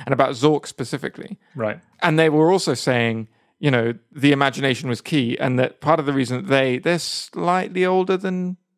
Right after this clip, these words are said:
Speaker 1: I am, at least. I think maybe they're a similar age to you.
Speaker 2: Right.
Speaker 1: And part of the reason they don't play so many computer games these days is because they feel like their imagination isn't being exercised as much as, as it used to be.
Speaker 2: Mm,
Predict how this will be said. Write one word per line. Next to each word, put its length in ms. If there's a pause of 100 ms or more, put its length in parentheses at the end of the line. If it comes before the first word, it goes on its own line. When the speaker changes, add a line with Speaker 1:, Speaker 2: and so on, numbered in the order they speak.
(460)
Speaker 1:
I 140
am, 160
at 100
least. 280
I 20
think 180
maybe 200
they're 100
a 40
similar 300
age 200
to 80
you. 280
Speaker 2:
Right. 220 (320)
Speaker 1:
And 380 (480)
part 240
of 40
the 60
reason 240
they 160
don't 220
play 180
so 140
many 400 (400)
computer 320
games 240
these 260
days 380 (580)
is 180
because 540
they 160
feel 240
like 220
their 260 (140)
imagination 640
isn't 260
being 520
exercised 640
as 100
much 240
as, 140 (160)
as 160
it 100
used 320
to 80
be. 140
Speaker 2:
Mm, 420